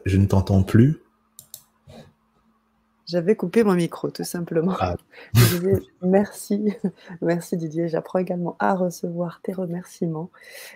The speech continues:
Speaker 2: Euh, je les accueille et, euh, et je vous invite bien évidemment à, à passer, euh, ces trois jours en compagnie de Didier et tous ces belles, ces belles personnes qui vont venir témoigner. Pour terminer, euh,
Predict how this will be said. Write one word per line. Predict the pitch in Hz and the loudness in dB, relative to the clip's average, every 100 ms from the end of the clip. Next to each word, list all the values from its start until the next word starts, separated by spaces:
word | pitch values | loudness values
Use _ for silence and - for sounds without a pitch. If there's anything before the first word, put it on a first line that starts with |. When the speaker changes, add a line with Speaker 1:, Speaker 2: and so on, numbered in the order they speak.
| - | -4
Speaker 2:
Euh, | - 151 156 151 151 | 0 2 2 4 2
je | 147 | 4
les | 185 175 | 4 4
accueille | 160 147 - 151 156 175 214 _ _ 160 | 4 2 0 2 4 2 -2 _ _ 0
et, | 160 156 | 2 2
euh, | 151 147 - | 0 -4 -4
et | 165 | -4
je | 156 | -4
vous | 160 160 | -4 -4
invite | 156 156 170 - | -4 -6 -12 -10
bien | 156 160 | -8 -8
évidemment | 156 151 151 160 156 | -8 -8 -6 -4 -4
à, | 143 - _ _ _ _ _ - | -6 -14 _ _ _ _ _ -2
à | |
passer, | 180 185 - 202 | 2 2 4 4
euh, | 180 | 4
ces | 165 214 | 4 0
trois | - 202 | 0 -2
jours | 185 180 - | -2 -6 -6
en | 185 | -8
compagnie | - 185 180 180 | -8 -4 -2 -2
de | 165 185 | -2 -2
Didier | 175 165 175 - - 190 | -4 -4 -2 -2 0 -2
et | 185 | -2
tous | - 214 | -8 -10
ces | 185 - 190 185 175 | -10 -6 -2 -2 -4
belles, | 170 202 208 | -6 -4 -4
ces | - | -6
belles | 170 185 214 | -6 -6 -8
personnes | 180 - 196 | -12 -8 -8
qui | 190 185 | -6 -8
vont | 170 202 | -6 -6
venir | 190 208 220 | -4 -4 -4
témoigner. | 202 185 180 240 262 _ - - | -4 0 2 0 -2 _ -14 -10
Pour | 214 | -4
terminer, | 240 220 220 240 240 - _ _ _ - | -2 0 0 0 -2 -6 _ _ _ -8
euh, | 180 175 170 | -6 -4 -4